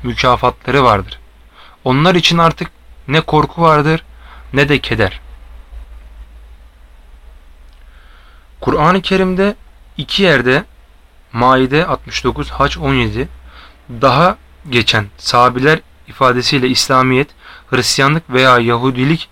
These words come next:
dışındaki dinler kastedilmiş olabileceği gibi Hristiyanlık ve Yahudilik arasında tek ilahlı bir din olup bugün Irak taraflarında bir grup mensubu bulunan Sabiler de kastedilmiş olabilir.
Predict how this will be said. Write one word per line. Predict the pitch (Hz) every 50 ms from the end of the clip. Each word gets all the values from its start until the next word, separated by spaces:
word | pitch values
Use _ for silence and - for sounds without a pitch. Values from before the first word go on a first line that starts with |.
| _ -
dışındaki | - - - 135 131 123 123 113 120 117
dinler | 123 131 139 151 151 151
kastedilmiş | - - 127 - - - 120 123 123 135 139 -
olabileceği | - 143 120 120 120 117 120 117 110 117 131 139 127
gibi | 113 104 110 131 - _ - - - - - - - -
Hristiyanlık | - 131 131 - - - 156 160 170 185 175
ve | 160 156
Yahudilik | 147 147 147 147 151 160 - -
arasında | 160 143 135 127 - 135 135 135 131 117 - -
tek | - 165 165 - -
ilahlı | - 147 143 127 123 131 131 131 127
bir | 131 135 120 117
din | 131 143
olup | 156 160 139 131 151 165 - - - - - - -
bugün | 147 165 180 165 156 135 - _ -
Irak | - 156 170 170 160 139 -
taraflarında | - 139 135 127 120 139 139 131 131 127 127 131
bir | 151 147
grup | 135 135 139 151 -
mensubu | 175 143 139 135 123 - - 143 135
bulunan | 131 127 131 131 127 113
Sabiler | 110 - - - 123 123 123 120 131 139 147 139 131 131
de | 143
kastedilmiş | - - 143 131 - - 127 131 127 131 135 -
olabilir. | 156 139 127 123 120 120 110 104 -